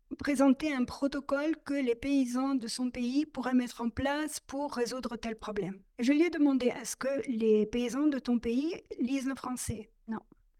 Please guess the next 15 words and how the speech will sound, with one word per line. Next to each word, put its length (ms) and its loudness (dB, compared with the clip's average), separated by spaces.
Est-ce 140 -6
qu'ils 200 2
lisent 220 6
des 100 6
thèses ? 480 0
Non. 160 0
Donc, 220 -2
comment 180 8
est-ce 160 6
qu'ils 100 2
vont 80 6
lire 220 6
ton 160 4
protocole ? 580 4
Ok, 140 2